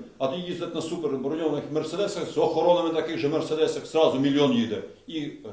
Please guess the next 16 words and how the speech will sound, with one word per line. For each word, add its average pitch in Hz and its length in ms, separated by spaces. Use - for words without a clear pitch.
віли, 165 300
і 127 40
дачі, 170 300
там, - 200
і 151 60
вила, 151 600
і, 180 100
і, 165 80
відповідно, 160 600
і 156 100
там 160 240
вже 143 180
жінки 202 540
ці, 185 160
які 180 220
вони 170 220